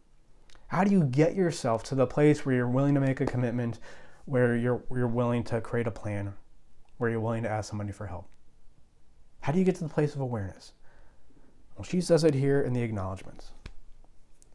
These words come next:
I almost didn't read it, but I'm glad I did. She glosses over it, right? Where does it come from? Her relationships. This lady has really healthy relationships.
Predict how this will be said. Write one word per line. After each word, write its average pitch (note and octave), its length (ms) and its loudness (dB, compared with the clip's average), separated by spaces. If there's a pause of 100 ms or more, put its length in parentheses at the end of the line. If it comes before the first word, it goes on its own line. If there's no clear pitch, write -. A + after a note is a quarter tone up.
(120)
I G#2 200 -4 (180)
almost D3+ 300 0
didn't C#3+ 180 2
read C3 140 0
it, B2+ 80 -2
but A#2+ 80 -2
I'm A#2+ 120 -2
glad A2+ 200 -4
I A2 80 -6
did. - 280 -8 (400)
She - 140 -10
glosses C#3 420 4
over G#2 280 2
it, - 80 -12
right? A#2 280 -2 (1080)
Where C#3+ 120 -2
does C#3+ 80 0
it D3+ 80 -2
come E3 160 0
from? G#2+ 240 -4 (1400)
Her E3 120 2
relationships. D#3 840 4 (1900)
This D3+ 260 2
lady D3 380 6
has B2+ 500 0 (120)
really D3+ 240 4
healthy C#3 360 0
relationships. C3 840 -2